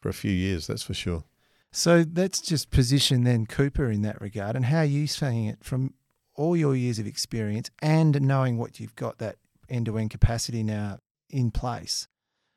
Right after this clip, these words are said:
Speaker 2: from both of your hubs? How do you see it unfolding in terms of the supply into these, these requirements?
Speaker 1: Well, we're opportunity rich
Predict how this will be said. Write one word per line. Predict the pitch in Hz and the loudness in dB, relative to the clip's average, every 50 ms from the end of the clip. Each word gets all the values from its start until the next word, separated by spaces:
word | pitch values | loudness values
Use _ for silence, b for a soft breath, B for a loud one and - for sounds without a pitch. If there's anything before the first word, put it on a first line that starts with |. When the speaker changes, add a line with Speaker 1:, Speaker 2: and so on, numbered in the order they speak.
| _ _ _ _ _ _ | _ _ _ _ _ _
Speaker 2:
from | - - 135 117 117 | -4 0 0 2 2
both | 110 - 127 131 120 - | 2 2 2 2 0 0
of | 117 | 0
your | 113 107 101 85 | 0 0 0 0
hubs? | 104 131 131 110 110 - - - - _ _ _ _ _ _ _ _ _ _ | 0 0 0 -2 -2 -6 -10 -10 -10 _ _ _ _ _ _ _ _ _ _
How | - - 139 143 151 160 165 165 | -6 -2 0 0 2 4 2 2
do | 147 143 | 2 2
you | 135 123 113 | 2 2 0
see | - - 127 120 | 0 0 0 0
it | 113 | 2
unfolding | 110 110 104 98 - - 107 117 117 107 104 98 101 | 0 0 -2 -2 -2 0 0 2 2 2 0 0 0
in | 101 101 | -2 -2
terms | - - 123 120 117 104 | 0 0 0 2 2 0
of | 107 98 | -2 -6
the | 101 101 | -4 -4
supply | - - 113 - - 123 131 139 127 117 | -4 -6 -6 -2 0 0 2 2 2 0
into | 110 107 - 107 | -2 -2 -4 -2
these, | 107 107 107 104 101 - - - _ _ _ _ _ _ _ _ _ | -2 -2 -2 -2 -4 -6 -8 -10 _ _ _ _ _ _ _ _ _
these | 131 123 117 104 104 | -2 -2 -2 -2 -4
requirements? | 101 - - - 123 135 151 156 107 92 - - - - - - | -6 -4 -2 0 2 2 2 2 0 -2 -4 -8 -12 -12 -8 -4
Speaker 1:
Well, | 92 | 2
we're | 92 92 90 95 | 2 4 6 6
opportunity | 104 104 - 98 90 - - 101 95 92 87 - - 95 87 | 6 4 4 -2 -2 0 0 0 2 0 0 0 -2 -2 0
rich | 87 90 90 90 - - - - | 0 0 -2 -4 -6 -10 -12 -12